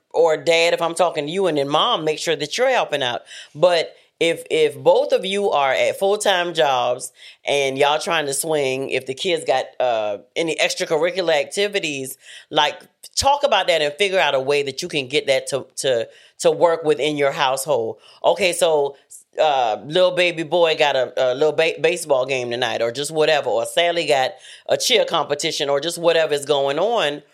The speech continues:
Figure out what that's gonna look like during the week, because like Johnny said, if the husband is over here thinking, "Well, you know, I know you work and I know I work and we got these kids and they got stuff going on,"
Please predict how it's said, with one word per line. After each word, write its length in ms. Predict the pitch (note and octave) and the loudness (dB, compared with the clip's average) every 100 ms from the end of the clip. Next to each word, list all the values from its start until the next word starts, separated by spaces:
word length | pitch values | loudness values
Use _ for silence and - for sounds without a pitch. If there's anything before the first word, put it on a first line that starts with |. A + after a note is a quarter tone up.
| _ _ _ _ _ | _ _ _ _ _
Figure 220 | C4 C#4 | -2 2
out 200 | C#4+ A3 | 4 4
what 140 | F3+ F3+ | 2 2
that's 200 | F3 F3 | 2 2
gonna 200 | D#3 D#3 | 0 2
look 200 | E3+ - | 2 2
like 320 | B2+ A#2 C#3 | 0 0 -2
during 180 | F3 D#3+ | -2 0
the 80 | D#3 | -2
week, 260 | F3 F3 | -2 -4
because 360 | D#3 F3+ D#3 C#3 | -4 0 0 2
like 180 | D3 B2+ | -2 0
Johnny 240 | D#3+ D3+ | -2 -2
said, 300 | D#3 A#3 G#3+ | -2 0 0
if 280 | - C#3+ C3+ - - - | 0 -2 -2 -10 -18 -2
the 120 | C3+ | 0
husband 340 | F#3 A3 A3 | 2 0 0
is 100 | E3 | 0
over 220 | D#3 E3 E3+ | 2 2 0
here 180 | F#3+ | 0
thinking, 400 | A3 G3 D#3+ D#3 | 0 -2 -2 -2
"Well, 520 | D3 C#3 B2+ A#2+ A#2+ _ _ _ _ _ | 0 2 2 2 -2 _ _ _ _ _
you 160 | D3 F3+ | -2 0
know, 540 | D#3+ C3+ B2+ A#2+ - _ _ | 2 2 2 0 -6 _ _
I 180 | - A#2 | -6 -4
know 160 | D#3 E3 | -2 -2
you 220 | D#3+ G3+ | -2 -4
work 460 | G#3 D3+ C#3 C#3+ - | 2 4 4 0 -6
and 120 | B2 | -4
I 120 | A#2 | -2
know 200 | D3 D3+ | 0 2
I 200 | C#3+ F#3 | 2 2
work 360 | G#3 D3 C#3 - | 2 2 2 -2
and 140 | A2+ | -10
we 80 | B2+ | -4
got 220 | C#3+ C3+ | -2 -2
these 180 | C#3 C#3+ | -4 -10
kids 320 | - F#3+ E3+ | -4 -2 -2
and 100 | B2+ | -2
they 100 | B2+ | -2
got 200 | C3+ C3 | 0 -2
stuff 260 | - D3 C#3+ | 0 0 0
going 320 | C3+ B2+ B2+ | -2 -2 0
on," 400 | D#3+ D3+ A#2+ A#2+ | 0 0 -2 -6